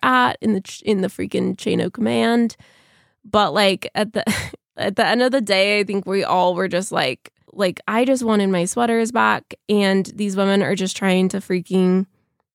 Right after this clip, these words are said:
take care of their families, you know, put food on the table. And I don't know, like, that might be, like, such a weird thing to say. And, like, you might not agree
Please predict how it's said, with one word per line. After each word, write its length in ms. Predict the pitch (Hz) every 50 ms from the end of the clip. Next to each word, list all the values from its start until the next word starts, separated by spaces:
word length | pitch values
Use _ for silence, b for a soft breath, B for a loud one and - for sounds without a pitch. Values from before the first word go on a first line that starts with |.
| _ _
take 260 | - - 190 175 -
care 200 | - 196 185 190
of 100 | 190 180
their 140 | 202 196 196
families, 1040 | - - 170 156 143 151 165 175 208 220 226 233 233 220 226 - - - - - - _ _ _ _ _ _
you 180 | - 202 214 220
know, 320 | 226 220 226 233 240 240 262 254
put 200 | - - 196 180
food 180 | - 185 180 190
on 120 | 208 214
the 100 | 220 220
table. 440 | - 226 233 208 226 233 233 233 226
And 380 | - - 202 196 185 185 180 - - _ _ -
I 80 | - 226
don't 140 | 247 269 285
know, 260 | 277 240 151 123 127
like, 420 | 139 165 175 190 185 - - - b b b b b b b b b _
that 180 | - 214 208 214
might 160 | 214 220 220
be, 160 | 233 226 226
like, 180 | 220 214 208 -
such 220 | - 196 190 -
a 80 | 214 208
weird 360 | 185 196 180 180 190 190 185
thing 220 | - 185 180 180
to 140 | 180 - 196
say. 500 | - - - 156 160 165 170 190 208 214
And, 220 | - - - 196 185
like, 360 | 170 170 170 - _ _ _ _ _ _ _ _
you 160 | - 180 185
might 260 | 185 180 180 160 -
not 280 | 151 175 170 156 - -
agree 520 | - 185 196 - 160 143 147 165 170 -